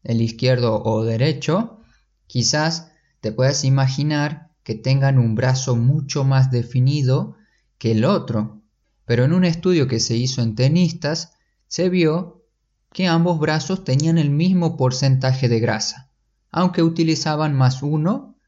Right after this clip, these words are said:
que el otro. Por lo tanto, aunque entrenemos de manera específica y de manera regular nuestros brazos, no quiere decir que esa grasa va a desaparecer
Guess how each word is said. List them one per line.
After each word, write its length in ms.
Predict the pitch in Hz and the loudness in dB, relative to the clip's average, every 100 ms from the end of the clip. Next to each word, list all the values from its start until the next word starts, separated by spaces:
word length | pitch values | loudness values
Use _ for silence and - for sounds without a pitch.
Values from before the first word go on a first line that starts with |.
| _ - | _ -2
que 100 | 127 | 2
el 100 | 120 | 2
otro. 440 | 113 107 - - _ _ _ _ _ _ - | 0 -2 -10 -12 _ _ _ _ _ _ -4
Por 160 | 127 | 0
lo 180 | 120 131 | 2 0
tanto, 500 | 185 175 165 165 196 120 | 0 0 0 -2 -2 0
aunque 800 | 117 117 120 113 - - _ _ _ _ - | 0 2 0 0 -6 -16 _ _ _ _ 0
entrenemos 880 | 131 127 139 175 202 170 131 - _ _ - | 0 2 2 4 4 4 2 -2 _ _ -6
de 160 | 117 | 0
manera 320 | 117 127 143 127 | 2 2 2 0
específica 1200 | - 117 120 160 165 165 147 - 143 143 139 _ _ _ _ | -2 -6 -2 0 0 -2 -6 -4 -4 -4 -8 _ _ _ _
y 140 | 120 | -2
de 120 | 117 113 | 0 2
manera 320 | 113 127 120 | 2 2 2
regular 560 | 110 113 113 123 135 | 0 -2 0 0 2
nuestros 460 | 127 127 139 135 135 | 2 0 -2 -6 -2
brazos, 760 | 131 147 143 - 135 143 - _ _ | 0 0 0 -2 -4 -4 -14 _ _
no 180 | 147 160 | -8 -6
quiere 220 | 220 214 | -4 -2
decir 380 | 147 131 156 139 | 0 -2 -4 -6
que 120 | 139 | -2
esa 260 | 135 131 123 | -2 0 -2
grasa 800 | 117 120 127 139 131 131 - _ - | 0 0 -2 0 0 0 -6 _ -10
va 400 | 113 117 127 131 | -2 0 -2 -4
a 160 | 127 120 | -2 0
desaparecer 1160 | 117 113 117 107 117 117 117 - 123 127 - | 0 0 -4 -2 -2 0 -2 -2 -2 -2 -6